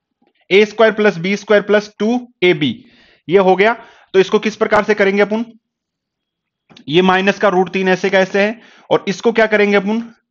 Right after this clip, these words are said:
रूट इक्यासी प्लस रूट तीन का होल स्क्वायर, ठीक है, इसका स्क्वायर रहेगा और ये रूट ऐसे का ऐसा इसके ऊपर लग जाएगा।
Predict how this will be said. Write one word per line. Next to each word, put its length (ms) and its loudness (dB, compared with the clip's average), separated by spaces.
रूट 380 -2
इक्यासी 480 -2
प्लस 260 2
रूट 300 -2
तीन 320 -6
का 180 2
होल 340 2
स्क्वायर, 340 0
ठीक 120 -2
है, 100 2
इसका 360 0
स्क्वायर 320 0
रहेगा 320 2
और 120 2
ये 140 2
रूट 280 -2
ऐसे 260 0
का 200 0
ऐसा 240 0
इसके 220 -2
ऊपर 260 -2
लग 200 2
जाएगा। 280 2